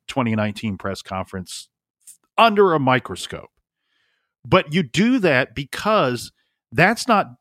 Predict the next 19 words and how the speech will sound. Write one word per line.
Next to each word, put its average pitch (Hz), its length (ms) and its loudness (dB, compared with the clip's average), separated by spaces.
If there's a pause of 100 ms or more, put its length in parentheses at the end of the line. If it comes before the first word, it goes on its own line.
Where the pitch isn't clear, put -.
Doug 156 260 2
Carter 147 340 2
just 120 240 -6
getting 139 320 2
up 131 160 -2
there 123 260 2
and 90 240 -4
riffing. 101 540 -4 (420)
You 131 140 2
know, 131 160 4
that's 165 280 2
not 175 220 4
just - 280 -4
him 139 420 0 (180)
talking 151 400 2
off 131 240 2
the 110 80 -6
cuff. 156 460 0 (360)
That 180 360 2